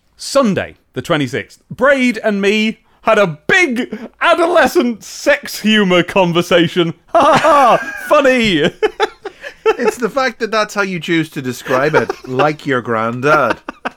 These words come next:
Speaker 1: And I, no, no examples given. I've not, I've not included the chat log.
Speaker 2: Well, no, heaven forfend somebody might read it.
Speaker 1: He, well, indeed.
Speaker 2: That, David, he's just on the computer having one of those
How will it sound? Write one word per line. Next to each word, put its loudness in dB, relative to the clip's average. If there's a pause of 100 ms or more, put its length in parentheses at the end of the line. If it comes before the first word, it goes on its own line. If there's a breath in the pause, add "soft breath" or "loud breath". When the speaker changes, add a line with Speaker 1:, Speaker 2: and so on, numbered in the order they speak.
(280)
Speaker 1:
And -2
I, 4
no, 2
no 2
examples 0
given. -2
I've -2
not, -2 (140 soft breath)
I've -4
not -4
included -2
the -6
chat 0
log. -4
Speaker 2:
Well, -12
no, -6
heaven -2
forfend -6
somebody -6
might -2
read -4
it. -4
Speaker 1:
He, -4
well, -6
indeed. -8
Speaker 2:
That, -6
David, 0
he's -10
just -4
on -2
the -2
computer -6
having -8
one -10
of -10
those -10